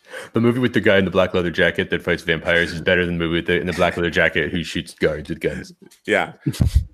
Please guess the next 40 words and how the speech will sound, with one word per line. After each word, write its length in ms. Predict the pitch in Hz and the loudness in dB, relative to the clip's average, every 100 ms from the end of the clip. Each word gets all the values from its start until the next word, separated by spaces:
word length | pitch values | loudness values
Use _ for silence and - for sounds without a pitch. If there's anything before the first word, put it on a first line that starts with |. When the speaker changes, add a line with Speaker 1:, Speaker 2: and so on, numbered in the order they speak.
| _ _ _ | _ _ _
Speaker 2:
But 200 | - - | 6 6
it, 180 | 180 175 170 | 6 4 2
it, 200 | 170 - | 0 0
it 100 | 151 | 2
definitely, 360 | 165 156 156 156 | 2 2 2 0
it, 100 | 151 | 0
it 80 | 131 | 0
grew 280 | 131 135 113 | 4 6 6
on 160 | 92 | 2
me, 100 | 87 | -4
especially 380 | - - 143 202 | -4 0 2 2
when 100 | 190 | 0
it 80 | 143 | -2
came 220 | 143 123 | -4 -4
out 100 | 113 | -4
in 80 | 95 | -6
V 160 | 101 | -8
H 220 | 87 82 95 | -8 -8 -12
S. 240 | 82 - | -12 -8
When 100 | 135 | -2
that 100 | 202 | -2
movie 180 | 240 220 | -2 -2
came 180 | 190 160 | -2 0
out 80 | |
in 100 | 127 | 0
V 160 | 113 120 | -2 -4
H 220 | 92 - - | -4 -6 -6
S, 800 | 101 110 78 - - - - - - | -2 0 -2 -6 -14 -16 -20 -20 -6
I 80 | 117 | -4
feel 180 | - 208 | 4 4
like 160 | 196 | 4
it, 220 | 139 - _ | 0 -4 _
it 160 | 127 - | -4 0
kinda 360 | 135 117 87 80 _ - | 0 0 -2 -10 _ -6
gained 560 | 110 110 110 110 98 - _ _ _ | -4 -2 -4 -6 -10 -14 _ _ _
more 760 | 85 90 95 110 143 131 87 85 | -12 -6 2 6 8 8 4 -2
popularity. 880 | 95 87 87 87 82 85 85 76 | -6 -4 -6 -6 -6 -6 -6 -6
Like, 380 | 90 95 90 - _ - | -4 -2 -2 -6 _ 0
it 80 | |
was 340 | 156 156 - | 4 4 2